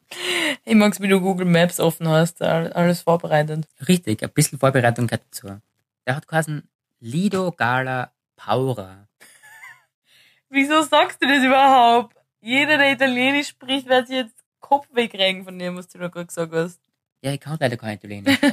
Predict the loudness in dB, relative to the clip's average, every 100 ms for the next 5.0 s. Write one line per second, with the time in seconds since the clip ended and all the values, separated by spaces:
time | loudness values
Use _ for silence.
0 | 2 2 4 2 0 -6 -6 -4 -4 -8
1 | -10 -12 -14 -20 _ _ _ _ _ _
2 | _ _ _ _ _ _ _ 4 6 6
3 | 4 4 6 6 6 4 -2 _ _ _
4 | _ _ _ -2 0 0 -2 -4 -14 -16